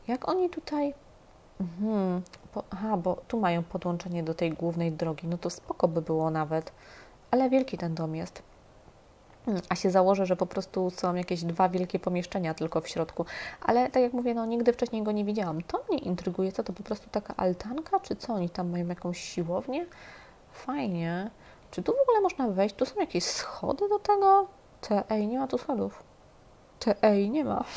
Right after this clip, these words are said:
<laughs> Jak oni tu włażą? Dobra, nieważne. Okej, ale mają garaż, więc pewnie jakieś autko się tam kryje. Gdybyśmy mieli Sima, który jest kleptomanem, ho, ho, moi drodzy,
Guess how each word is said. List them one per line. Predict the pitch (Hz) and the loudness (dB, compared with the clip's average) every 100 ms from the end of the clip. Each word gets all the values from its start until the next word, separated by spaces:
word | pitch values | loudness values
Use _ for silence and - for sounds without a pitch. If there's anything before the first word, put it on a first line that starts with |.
| - | -10
<laughs> | - 523 | -8 -6
Jak | 359 - | -4 2
oni | 214 175 | 2 4
tu | 170 | 2
włażą? | 156 151 160 - 262 381 - - - - - - - - | 2 0 0 -2 -2 -4 -14 -16 -12 -12 -14 -16 -16 -2
Dobra, | 170 160 160 | 2 2 0
nieważne. | 170 170 151 151 - - - - - - 175 | 0 -2 -4 -8 -12 -20 -20 -20 -14 -10 -4
Okej, | 180 170 | 0 0
ale | 190 | 0
mają | 196 214 185 | 0 0 2
garaż, | 175 196 165 185 - - - | 4 6 4 2 -2 -12 -8
więc | 196 180 | -6 0
pewnie | 208 214 202 | 0 2 0
jakieś | 202 185 - | -2 -4 -2
autko | 214 - 170 | -2 0 -2
się | 180 180 | 0 2
tam | 175 175 | 2 2
kryje. | - 175 165 - - - - | 0 0 -2 -4 -12 -14 -2
Gdybyśmy | 190 202 196 | 0 0 0
mieli | 190 240 214 | 0 0 -2
Sima, | - 240 220 | -2 -4 -4
który | - 180 160 | -6 -4 -4
jest | - | -4
kleptomanem, | - 220 - - 160 160 190 202 214 185 180 165 | -4 -4 -2 2 4 4 6 6 4 4 2 2
ho, | 180 208 214 | 6 6 8
ho, | 175 185 190 185 | 6 8 6 4
moi | 165 175 156 | 2 0 0
drodzy, | 151 170 147 | 0 0 -2